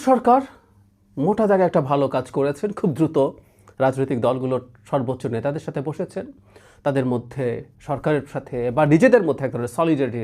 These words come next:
এনশিওর করার চেষ্টা করেছেন। That's fine। কিন্তু সরকারের যে মূল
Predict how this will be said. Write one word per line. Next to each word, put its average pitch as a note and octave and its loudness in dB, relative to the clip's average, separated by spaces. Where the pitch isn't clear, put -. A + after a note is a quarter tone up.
এনশিওর G#2+ -10
করার G#2 -6
চেষ্টা A#2 -14
করেছেন। G#2+ -10
That's D#3 -6
fine। D#3+ 4
কিন্তু F#3+ 4
সরকারের C#4 6
যে D4 8
মূল D4+ 4